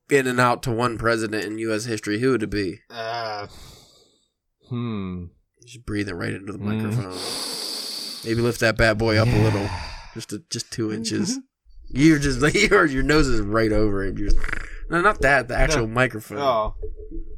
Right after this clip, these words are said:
Speaker 1: There you go. That,
Speaker 2: There
Speaker 1: that's
Speaker 2: we go.
Speaker 1: good. Well,
Speaker 2: That's
Speaker 1: now,
Speaker 2: good.
Speaker 1: now you got the
Speaker 2: Now
Speaker 1: pop.
Speaker 2: I broke it all.
Speaker 1: Well, mash the
Speaker 2: I
Speaker 1: pop.
Speaker 2: broke it all.
Speaker 1: Yeah, fine. Anyway, so if you had to give the old in and out to one presidential,
Speaker 2: One president.
Speaker 1: one president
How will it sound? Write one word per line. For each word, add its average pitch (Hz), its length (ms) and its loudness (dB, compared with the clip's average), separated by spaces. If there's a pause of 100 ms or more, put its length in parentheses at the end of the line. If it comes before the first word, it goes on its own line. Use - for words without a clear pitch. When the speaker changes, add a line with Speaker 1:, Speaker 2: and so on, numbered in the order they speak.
(640)
Speaker 1:
There 113 200 2
you 107 80 -4
go. 104 60 -4
That, 113 200 -2
Speaker 2:
There - 0 -
Speaker 1:
that's 120 260 -2
Speaker 2:
we 123 60 0
go. 123 120 0
Speaker 1:
good. - 160 -10
Well, 123 120 -4
Speaker 2:
That's 123 140 -2
Speaker 1:
now, 104 100 0
Speaker 2:
good. 120 80 -4
Speaker 1:
now 117 60 -2
you 113 100 -2
got 107 80 0
the - 60 -8
Speaker 2:
Now 127 160 -2
Speaker 1:
pop. 123 160 -2
Speaker 2:
I 98 40 -16
broke 107 220 -6
it 107 100 -4
all. 90 240 -4
Speaker 1:
Well, 156 80 -8
mash 247 220 -6
the - 80 -12
Speaker 2:
I - 20 -12
Speaker 1:
pop. 104 120 -8 (120)
Speaker 2:
broke 90 80 -14
it 90 80 -12
all. 85 220 -10
Speaker 1:
Yeah, 127 180 -16
fine. - 220 -20 (340)
Anyway, 156 320 2
so 135 120 2
if 147 100 2
you 180 60 4
had 170 120 0
to 139 60 -4
give 143 160 4
the 135 120 4
old 143 180 4
in 127 140 0
and 117 140 0
out 117 200 0
to 104 60 -4
one 110 200 -4
presidential, 110 640 0
Speaker 2:
One 135 240 -2 (180)
president. 131 440 2
Speaker 1:
one 160 60 -2
president 131 560 2